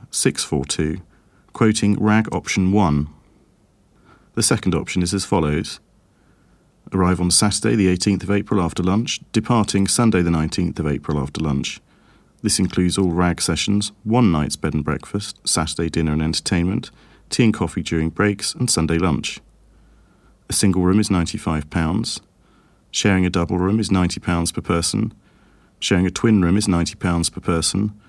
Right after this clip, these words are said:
or sole use of a double room is one hundred pounds. A fifty pound deposit will secure the room. This is non-refundable.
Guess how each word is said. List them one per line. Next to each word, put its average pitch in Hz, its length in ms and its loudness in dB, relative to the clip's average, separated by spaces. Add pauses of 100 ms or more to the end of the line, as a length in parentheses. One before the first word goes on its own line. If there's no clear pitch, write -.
(200)
or 107 120 0
sole 123 340 4
use 101 240 0
of 98 60 -2
a 90 40 0
double 90 280 0
room 80 260 0
is - 140 -6
one 85 140 -2
hundred 107 320 0
pounds. - 440 -6 (1200)
A - 60 -10
fifty - 260 2
pound 117 220 2
deposit 95 340 0
will 95 80 -6
secure 87 380 -2
the 82 100 -2
room. 80 420 -2 (140)
This - 180 -6
is 80 80 -4
non-refundable. 82 760 -2